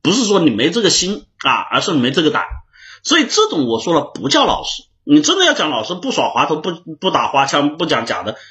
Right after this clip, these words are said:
像伊斯老师，我也做到了。当然我做到原因是什么？因为我很清楚，我跟所有学员讲过了，我们开课这么多年，我当时包括跟猫哥我说了，我们有很多事情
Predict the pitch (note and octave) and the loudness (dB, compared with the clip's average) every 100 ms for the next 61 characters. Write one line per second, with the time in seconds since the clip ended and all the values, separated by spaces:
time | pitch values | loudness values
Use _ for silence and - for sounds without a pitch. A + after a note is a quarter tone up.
0 | - - G3 G#3 G#3 C3+ D#3+ B2+ G3+ - | -8 0 0 2 0 0 2 2 2 2
1 | E3 C3 A2 G2+ - _ _ _ G#3+ C#4 | 2 2 2 -4 -10 _ _ _ 2 4
2 | D4 D3 D4+ C4 G3 C3+ F3 A3 G3+ D3 | 4 0 2 2 4 4 2 0 2 4
3 | D#3 G#3+ G#3+ A#2 F3 D#3 - F#3+ A#3+ D3 | 4 6 4 4 0 2 0 0 0 0
4 | G#2+ G2+ E3 D3+ B2 F#3 C#3 A#2+ B2+ A#2 | -2 0 0 0 0 0 2 0 0 -2
5 | - A2 A2 - - - - C#3 C3+ B2 | -6 -2 -2 -2 -14 -20 -6 2 4 4
6 | - - A3+ A3+ G#3 F#3 E3 D3 B2 C3+ | -2 0 0 -2 -4 -2 2 2 2 0
7 | G#2+ G#2 - G3 A3+ D3 C#3 E3+ G#3 E3+ | 0 0 -2 -2 -4 -6 -2 -2 0 0
8 | C#3+ D3+ D3+ D3+ G2 G2+ B2 C3 D3 C3 | 2 2 2 0 0 0 0 2 2 4
9 | A#2+ E3 A#3 B3+ - F2+ C#3 - F3 B2+ | 4 4 4 2 -4 -4 -2 0 0 -2